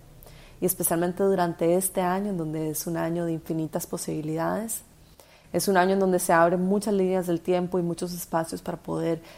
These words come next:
manifestar con mayor claridad lo que queremos ver y vivir y explorar.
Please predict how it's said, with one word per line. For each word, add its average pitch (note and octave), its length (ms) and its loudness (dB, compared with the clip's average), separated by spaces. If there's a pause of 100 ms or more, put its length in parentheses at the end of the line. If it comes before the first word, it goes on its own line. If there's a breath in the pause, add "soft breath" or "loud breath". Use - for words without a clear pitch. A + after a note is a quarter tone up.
(120)
manifestar F3 720 0
con F3+ 120 -6
mayor D#3 240 -6
claridad E3 680 -2 (340 loud breath)
lo E3+ 140 0
que - 100 -12
queremos D#3 560 -4
ver F3 380 0 (160)
y E3 100 -4
vivir D#3 380 0
y E3+ 60 0
explorar. D#3 580 -2